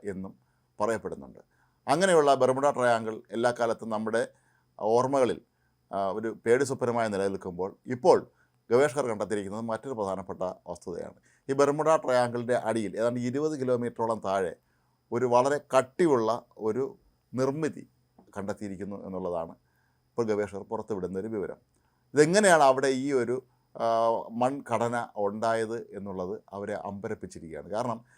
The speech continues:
ഈ മേഖലയിലെങ്ങും തന്നെ അഗ്നിപർവ്വതങ്ങൾ ഇല്ലായിരുന്നു. സാധാരണ അഗ്നിപർവ്വത സ്ഫോടനങ്ങൾ ഉണ്ടാകുമ്പോഴാണ് വലിയ തോതിൽ ലാവ, ആ, ഒഴുകിയെത്തുകയും അവ കട്ടി പിടിച്ച് അങ്ങനെ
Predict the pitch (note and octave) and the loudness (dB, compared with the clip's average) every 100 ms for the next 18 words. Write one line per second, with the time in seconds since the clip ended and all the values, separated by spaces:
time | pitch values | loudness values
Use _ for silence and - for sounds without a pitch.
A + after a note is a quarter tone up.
0 | _ D3+ G3 F3 D#3 D#3 C#3+ C#3 B2 A#2 | _ 2 4 6 6 6 4 2 -2 -2
1 | A#2 A2 G#2+ A#2+ C#3+ C3 A#2 A2+ A2 G#2 | 0 -2 -2 -6 -4 -2 -2 -2 -6 -8
2 | G2+ G2 F2+ F2+ F#2+ A#2+ C#3 B2+ C3 D#3 | -6 -2 -2 -4 -4 -4 -2 -2 -2 -2
3 | D3 C#3+ - A#2+ A#2+ A#2+ G#2+ G#2 G2+ G2 | -2 -4 -2 -2 -2 -4 -4 -2 -2 -2
4 | F#2+ E2 E2 - _ _ _ _ - A#2+ | -2 -2 -4 -10 _ _ _ _ -2 0
5 | B2+ A2 G#2+ G#2 G#2 A2+ A#2+ - - F#2+ | 2 2 2 4 6 6 2 -2 -6 -2
6 | G2+ G2 G#2 F#2+ G2+ G#2 G2+ A2 C3+ - | 0 -2 -4 -6 -6 -6 -2 0 0 -2
7 | - A2 - C#3+ - - A2+ G#2+ - A2+ | -8 -8 -4 -8 -8 -14 -10 -10 -8 -10
8 | - _ _ _ _ C#3+ F3 F3+ | -10 _ _ _ _ 4 6 6